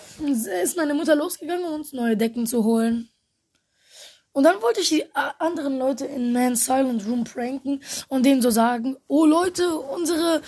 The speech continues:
ähm, Decken sind in der Mülltonne. Geh so hin, damit's glaubwürdig aussieht." Und was war da? Unsere Decken lagen wirklich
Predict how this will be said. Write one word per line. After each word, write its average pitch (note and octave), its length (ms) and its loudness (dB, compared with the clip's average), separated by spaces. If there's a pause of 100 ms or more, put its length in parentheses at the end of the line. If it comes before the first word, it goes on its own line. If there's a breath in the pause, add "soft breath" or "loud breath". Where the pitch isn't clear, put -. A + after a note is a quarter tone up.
(300 loud breath)
ähm, C4 180 0
Decken F4 340 2
sind F4 240 4
in D4 140 2
der D4+ 140 6
Mülltonne. D4 640 4 (240 soft breath)
Geh D4+ 140 2
so D#4 140 0
hin, E4+ 140 2 (140)
damit's C4+ 380 2
glaubwürdig D4 460 -2
aussieht." F4+ 360 -2 (160)
Und A#3+ 120 -2
was B3 280 4
war B3+ 180 4
da? D#4+ 220 4 (480)
Unsere B3 260 0
Decken C4+ 320 -2
lagen A3 560 0
wirklich B3+ 520 -2